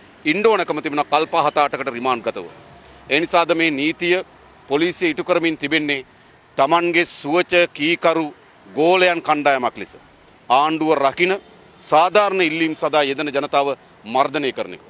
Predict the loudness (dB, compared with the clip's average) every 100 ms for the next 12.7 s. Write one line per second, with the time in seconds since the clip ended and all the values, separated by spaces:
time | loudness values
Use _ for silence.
0 | -20 -20 -20 -8 -6 0 0 2 0 0
1 | -2 0 2 2 2 0 0 0 0 -2
2 | -4 -4 -4 -6 -8 -10 -20 _ _ _
3 | _ _ _ _ _ -2 0 0 0 0
4 | 0 2 2 2 2 0 0 -2 -2 -8
5 | _ _ -20 -6 0 0 2 -2 0 0
6 | 0 0 -2 -4 -4 -4 -4 -6 -10 -14
7 | -20 -20 -20 -20 -6 0 0 0 -2 -2
8 | -2 -2 0 2 4 2 0 -2 -4 -6
9 | -14 -20 -20 -14 -4 -2 0 0 -2 0
10 | 0 -2 -4 0 0 2 0 -2 -2 -4
11 | -2 -4 -2 0 0 0 -4 -6 -6 -2
12 | 0 0 -2 -6 -8 -12